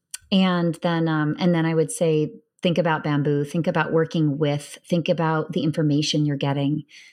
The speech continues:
think about how it is, is happening for you, you know, as someone who, I don't know why I needed to be reminded that that is still a thing.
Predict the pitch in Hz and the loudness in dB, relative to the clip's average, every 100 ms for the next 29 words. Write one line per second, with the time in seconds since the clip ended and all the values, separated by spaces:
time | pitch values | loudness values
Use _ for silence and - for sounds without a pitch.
0 | _ 208 196 190 165 180 165 160 156 - | _ 0 2 0 0 0 2 2 -2 -10
1 | _ - 180 175 - _ _ - 170 151 | _ -2 0 0 -4 _ _ 0 0 0
2 | - 170 - 175 160 170 156 - - 156 | 0 0 0 -4 0 0 0 -2 -2 0
3 | 156 170 196 233 277 - _ _ _ _ | 0 0 2 0 -2 -6 _ _ _ _
4 | - 170 165 165 175 170 160 - 160 160 | -2 2 2 2 0 0 0 0 0 2
5 | 160 156 - 151 151 151 147 - - - | 2 0 0 0 0 0 -4 -12 -16 -6
6 | - 170 175 180 170 175 170 165 160 160 | 0 2 4 4 4 2 0 0 0 2
7 | 160 156 156 156 208 180 165 143 165 156 | 2 2 0 2 2 0 -2 -2 0 0
8 | - 175 - 202 196 185 - 196 233 269 | 0 -4 0 2 2 0 -4 -2 0 2
9 | 240 | 0